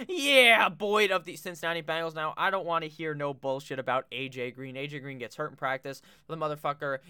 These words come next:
is never healthy. Let's see if there's any new reports about him. The guy has been healthy in two years. However, blah, blah, blah's legitimate superstar. Get the fuck outta here. He's been removed from practice a couple of days ago. My video earlier today was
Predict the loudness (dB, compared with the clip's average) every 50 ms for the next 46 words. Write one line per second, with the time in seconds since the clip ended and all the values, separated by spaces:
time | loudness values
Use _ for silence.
0 | -16 -10 -8 -8 -8 -8 -10 -8 -4 -2 0 0 0 0 0 0 0 0 -2 -4
1 | -12 -18 _ -2 -2 -2 -2 -4 -4 -6 -4 -4 -6 -6 -6 -6 -10 -10 -8 _
2 | -4 -4 -4 -4 -4 -6 -6 -4 -4 -4 -4 -4 -4 -4 -4 -4 -4 -6 -4 0
3 | 2 2 2 2 0 -4 -10 -4 0 2 2 2 2 0 -4 -2 -2 -2 -2 -2
4 | -4 -8 -10 -10 -10 -10 -8 -6 -2 0 0 0 0 0 0 2 4 6 4 4
5 | 4 2 2 2 2 2 0 -6 -14 -20 _ -2 4 6 6 6 6 4 2 2
6 | 2 2 2 4 4 4 2 -2 -6 -6 -6 -6 -4 -2 -2 0 0 0 -2 -4
7 | -4 -6 -8 -10 -8 -6 -6 -6 -4 -2 -2 -2 -2 -2 -4 -6 -6 -6 -6 -8
8 | -6 -4 -4 -2 0 -2 -2 -2 -2 -4 -2 -2 -2 -4 -6 -12 -16 -10 -10 -8
9 | -6 -6 -6 -4 -4 -4 -4 -4 -4 -4 -6 -6 -10 -10 -6 -2 0 0 0 -2
10 | -4 -10 -12 -6 -6 -6 -4 -4 -4 -4 -4 -4 -4 -4 -4 -4 -2 2 4 4
11 | 4 4 0 -6 _ _ _ _ _ _ _ _ _ _ _ _ _ _ _ _
12 | _ _ _ -2 -2 0 0 0 0 0 2 2 2 2 2 2 0 -2 -2 -4
13 | -4 -4 -2 -2 -2 -4 -6 -12 -16 -12 -12 -12